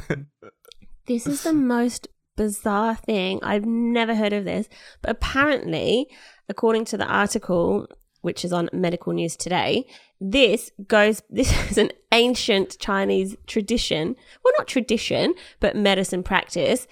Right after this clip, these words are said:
Speaker 2: from seventeen hundred, y-, seventeen hundred years ago. But instead of doing it the modern way through a colonoscopy or an enema, they used to actually drink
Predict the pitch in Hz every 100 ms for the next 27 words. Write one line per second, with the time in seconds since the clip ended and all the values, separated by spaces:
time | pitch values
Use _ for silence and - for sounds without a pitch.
0 | - - - 208 202 - 202 196 202 208
1 | 196 180 214 202 202 196 185 - 180 180
2 | - 262 269 269 254 226 220 226 _ _
3 | - 202 196 202 180 175 180 - 185 185
4 | 180 180 - 165 147 90 - - _ _
5 | _ - _ _ _ - 277 208 311 -
6 | - - 214 220 262 285 294 233 196 208
7 | 214 208 - 196 196 196 196 190 180 180
8 | 180 - - _ _ _ - 180 185 180
9 | 175 - 190 175 170 170 180 180 170 160
10 | 160 160 _ _ - 175 - 170 170 165
11 | 143 180 - - _ - 220 220 220 220
12 | - - - - - - 185 185 185 -
13 | - 190 180 175 175 233 - -